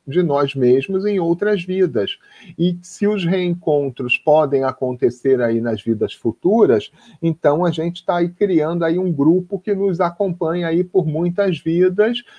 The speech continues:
mas isso é papo pra uma outra live, isso também dá muito o que falar.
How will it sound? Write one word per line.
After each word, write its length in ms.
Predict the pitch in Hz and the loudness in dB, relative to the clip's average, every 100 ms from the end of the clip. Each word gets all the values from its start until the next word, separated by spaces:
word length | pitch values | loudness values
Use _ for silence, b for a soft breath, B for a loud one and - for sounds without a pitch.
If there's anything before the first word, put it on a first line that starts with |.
| B | B
mas 320 | 180 214 165 180 | 2 4 4 2
isso 260 | 240 240 | 0 0
é 60 | 226 | -2
papo 380 | - 208 208 202 | 2 2 0 -4
pra 160 | 214 | -2
uma 180 | 202 180 | 2 2
outra 380 | 180 226 240 196 | 2 0 0 -2
live, 340 | 160 170 175 | 0 0 -2
isso 160 | 175 190 | -2 -2
também 320 | 190 165 180 | 0 -2 2
dá 140 | 175 | 2
muito 400 | 160 156 190 175 | 2 2 0 2
o 40 | 190 | 0
que 140 | 196 | 0
falar. 540 | 190 208 156 113 104 | -2 -2 2 2 0